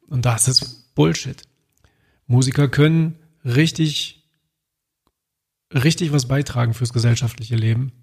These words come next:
Die haben jahrelang studiert. Das sind mit die wichtigsten Menschen, weil sie sich einf-, einfach um die gute Laune und um das Tanzen kümmern. Und ganz ehrlich, um gute Laune und Tanzen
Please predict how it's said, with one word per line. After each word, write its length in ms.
Die 140
haben 440
jahrelang 460
studiert. 540
Das 160
sind 360
mit 260
die 100
wichtigsten 400
Menschen, 300
weil 120
sie 80
sich 180
einf-, 320
einfach 280
um 180
die 140
gute 240
Laune 420
und 160
um 80
das 140
Tanzen 400
kümmern. 400
Und 120
ganz 220
ehrlich, 480
um 80
gute 200
Laune 320
und 180
Tanzen 560